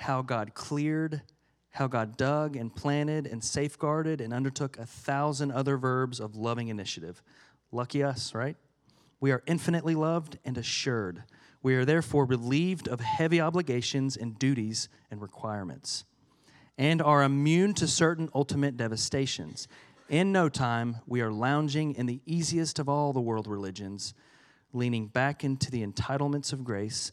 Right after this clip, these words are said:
and arrogance of heritage. <sighs> Okay. Love was looking for something else. God's love,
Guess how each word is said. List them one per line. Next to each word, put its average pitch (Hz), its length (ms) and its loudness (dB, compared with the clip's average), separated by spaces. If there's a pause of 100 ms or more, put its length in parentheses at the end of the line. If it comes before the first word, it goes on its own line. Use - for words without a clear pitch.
and 107 260 -10
arrogance 117 720 -4
of 101 140 -10
heritage. 95 800 -10 (1400)
<sighs> - 20 -16
Okay. - 2000 -16 (800)
Love 156 440 6
was 147 260 6
looking 180 500 4
for 160 200 4
something 156 640 0
else. - 760 -2
God's 151 380 4
love, 151 440 4